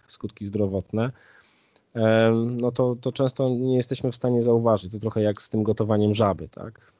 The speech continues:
Mm, podgrzewając żabę, jesteśmy w stanie ją gotować. I to właśnie tak, stosując często pestycydy bez, bez umiaru,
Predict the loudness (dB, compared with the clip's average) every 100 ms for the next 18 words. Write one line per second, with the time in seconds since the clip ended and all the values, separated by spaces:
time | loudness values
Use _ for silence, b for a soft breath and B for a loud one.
0 | -20 -18 -14 -12 -12 -14 -18 -20 -20 -18
1 | -16 -18 -18 -20 _ -12 -6 -2 2 2
2 | 0 0 0 2 2 2 2 -2 -6 -6
3 | -8 -6 -4 -2 0 0 -2 0 0 0
4 | -4 -8 -8 -6 -8 -6 -6 -6 -8 b
5 | b b b -10 -8 0 4 4 2 -4
6 | -8 -4 -2 0 0 0 -2 -6 -4 -2
7 | 0 4 4 4 -2 0 2 2 0 4
8 | 6 4 2 0